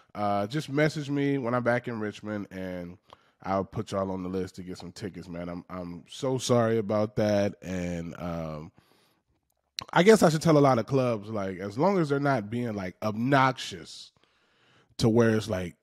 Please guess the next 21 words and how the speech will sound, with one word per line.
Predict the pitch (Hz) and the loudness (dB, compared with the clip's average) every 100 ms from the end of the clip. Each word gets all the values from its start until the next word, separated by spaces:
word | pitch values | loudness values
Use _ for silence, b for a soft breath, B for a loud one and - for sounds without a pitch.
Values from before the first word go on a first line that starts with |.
| _ | _
I'm | 110 135 147 147 | 0 2 4 6
looking | 147 147 139 | 6 4 -4
flustered, | - 143 147 147 143 | 2 4 4 0 -6
'cause | - 107 | -6 -4
I | 120 | -4
don't | 113 | -2
really | 113 110 | -2 -2
get | 107 98 | -4 -6
flustered | 117 117 131 117 | -6 -6 -6 -8
on | 113 | -6
stage. | - 120 123 - b b b | -2 0 0 -6 b b b
You | 202 | -2
can | 285 294 | 0 2
record, | 220 - 165 185 196 180 160 | 2 2 0 2 2 0 -6
you | 202 | -4
can | 226 208 202 - _ | -2 -2 -2 -8 _
talk | - 143 151 - | 0 2 2 -2
to | 165 | -4
me, | 170 185 | 0 -2
you | 185 151 170 | -2 -6 -6
can | - 185 180 165 | -4 -4 -4 -6